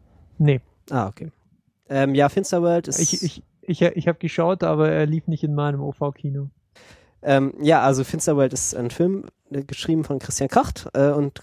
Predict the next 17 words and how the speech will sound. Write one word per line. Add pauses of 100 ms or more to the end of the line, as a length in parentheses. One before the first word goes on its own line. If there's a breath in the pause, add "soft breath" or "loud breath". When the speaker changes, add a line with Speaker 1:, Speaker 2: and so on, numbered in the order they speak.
Speaker 2:
gemacht
von
seiner
Frau,
von
der
Frau
Finsterwalder,
was
irgendwie
der
lustigste
Nachname
aller
Zeiten
ist. (1300)
Speaker 1:
Mhm.